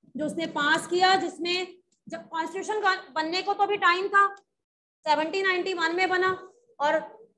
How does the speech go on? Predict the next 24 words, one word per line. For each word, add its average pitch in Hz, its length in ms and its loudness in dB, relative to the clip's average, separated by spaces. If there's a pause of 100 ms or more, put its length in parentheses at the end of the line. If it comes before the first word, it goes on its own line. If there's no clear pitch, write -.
bestyle 311 540 -2
को 403 140 0
storm 359 360 0
किया 381 260 2
सेवनटीन 330 540 -2
एटी 392 680 0
नाइन 285 320 0
में। 330 320 -6 (840)
सेवनटीन 381 440 2
एटी 415 320 0
नाइन 349 380 2
में 349 340 0
कुछ - 260 0 (280)
Changes 339 460 4
इंट्रोड्यूस 339 640 0
किए, 311 300 -2 (440)
these 392 220 -2
changes 359 440 -4
are 311 200 4 (100)
called 311 320 4 (360)
decree। 320 460 -4 (460)
कौन 320 240 0
सी 381 160 -6
date? 392 540 2